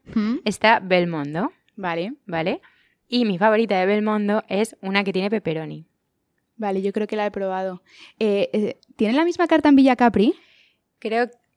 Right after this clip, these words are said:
Speaker 1: Porque
Speaker 2: no,
Speaker 1: en
Speaker 2: no,
Speaker 1: Villa
Speaker 2: no
Speaker 1: Capri
Speaker 2: sé
Speaker 1: he
Speaker 2: si es
Speaker 1: probado
Speaker 2: la
Speaker 1: más.
Speaker 2: misma. Pero bueno, igual no es pepperoni, tiene otro nombre, pero es como si fuese, mm, pues,
Speaker 1: Vale.
Speaker 2: eh,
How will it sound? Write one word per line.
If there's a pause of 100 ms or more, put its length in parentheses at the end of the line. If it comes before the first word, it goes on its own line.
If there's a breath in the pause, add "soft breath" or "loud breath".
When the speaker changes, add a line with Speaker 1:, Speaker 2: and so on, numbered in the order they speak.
(360)
Speaker 1:
Porque
Speaker 2:
no,
Speaker 1:
en
Speaker 2:
no,
Speaker 1:
Villa
Speaker 2:
no
Speaker 1:
Capri
Speaker 2:
sé
Speaker 1:
he
Speaker 2:
si
es
Speaker 1:
probado
Speaker 2:
la
Speaker 1:
más. (100)
Speaker 2:
misma. (160)
Pero
bueno, (100)
igual
no
es
pepperoni,
tiene
otro
nombre,
pero
es
como
si
fuese,
mm, (380)
pues,
Speaker 1:
Vale.
Speaker 2:
eh,